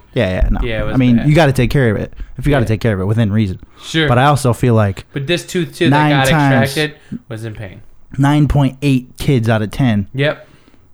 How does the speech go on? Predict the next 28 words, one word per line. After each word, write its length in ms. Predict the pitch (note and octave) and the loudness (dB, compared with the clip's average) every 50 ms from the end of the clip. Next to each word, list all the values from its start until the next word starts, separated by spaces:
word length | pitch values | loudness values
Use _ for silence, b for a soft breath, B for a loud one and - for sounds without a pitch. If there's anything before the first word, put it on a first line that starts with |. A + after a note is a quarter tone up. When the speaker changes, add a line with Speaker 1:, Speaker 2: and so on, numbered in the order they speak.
| - - | -14 -6
Speaker 1:
are 120 | - A#2 | -2 0
not 160 | A#2+ A#2+ A#2 A2+ | 2 2 2 0
gonna 160 | A2+ G#2+ G2 | -2 -2 -2
challenge 640 | - - B2+ B2 B2 A#2+ A#2 A2+ F#2 F#2+ G2 - - | -2 0 0 2 4 4 2 2 0 -2 -8 -10 -12
the 200 | - A#2 G#2 G#2 | -10 -6 -6 -4
dentist 400 | F#2 A2+ A2+ A2+ G#2 - F#2 - | 0 2 2 2 2 0 -2 -4
when 100 | G#2+ G#2 | -2 -2
they're 80 | G2 G2 | -2 -2
sixteen. 560 | F#2+ - A2 G2+ - - - A2 G#2+ G2+ F#2+ - b b b b b b | -2 -4 -4 -4 -4 -6 -4 -4 -4 -4 -6 -8 b b b b b b
Speaker 2:
Sure. 420 | b - - D#3+ F3 F3+ F#3 D#3 | b -6 -2 0 0 2 2 0
Speaker 1:
And 240 | B2+ G#2+ B2+ B2 A#2+ | 0 2 2 4 4
they're 100 | A#2+ A2+ | 4 4
not 280 | A2 A2+ B2 C3+ C3+ - | 4 4 4 2 2 0
in 120 | A2+ G#2+ | 0 0
pain. 380 | G2+ A2 G#2+ G2+ G2 G2 F#2+ F#2 - - | 0 0 0 0 0 -2 -2 -4 -6 -4
And 80 | A2 | 0
they're 120 | A2+ A2+ A2 | 0 2 2
just 120 | G#2+ - | 0 -2
gonna 120 | - A2 G2+ | -4 -4 -2
be 40 | |
like, 160 | G2+ G2 F#2 G2 | -2 -2 -2 0
"Damn, 360 | A2+ B2 B2+ B2 A2+ G2+ G2+ | 2 2 2 2 2 2 0
looks 180 | G#2+ G#2+ - | -2 -4 -2
like 140 | - A2+ A2+ | -2 -2 -2
we 80 | A#2+ A#2 | 0 0
gotta 200 | A#2+ A#2 A2 A2 | 0 0 0 0
do 160 | B2+ B2+ B2 | 0 0 0
that." 280 | G#2+ G2 G2 G2 - | 0 0 0 -2 -4